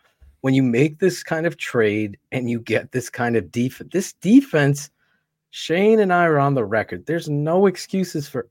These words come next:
anybody, not the coach, not the quarterback, to not be in playoff contention. And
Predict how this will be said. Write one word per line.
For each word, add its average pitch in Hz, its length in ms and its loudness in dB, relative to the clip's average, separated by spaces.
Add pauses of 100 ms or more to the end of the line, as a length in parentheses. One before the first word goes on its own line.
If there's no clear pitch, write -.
anybody, 143 720 0
not 104 200 -8
the - 80 -12
coach, 160 580 -2
not 98 180 -8
the 107 80 -6
quarterback, 98 720 -2
to 113 100 -10
not 107 440 -6 (460)
be 110 400 -4 (480)
in 110 300 -2
playoff 101 600 -2
contention. 87 600 -10 (920)
And 110 380 -4